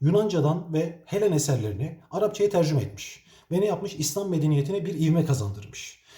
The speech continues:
Bağdat'ta Halife Mansur bir kütüphane kurdurmuş.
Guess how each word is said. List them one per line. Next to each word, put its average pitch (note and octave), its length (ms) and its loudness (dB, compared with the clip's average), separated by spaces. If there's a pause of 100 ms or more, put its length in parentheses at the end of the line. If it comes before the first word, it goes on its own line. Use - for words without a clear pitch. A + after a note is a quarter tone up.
(180)
Bağdat'ta F#3+ 680 2
Halife F#3+ 260 -2
Mansur E3 400 -2
bir G#3 140 -6
kütüphane D#3 420 -2
kurdurmuş. G2 680 -10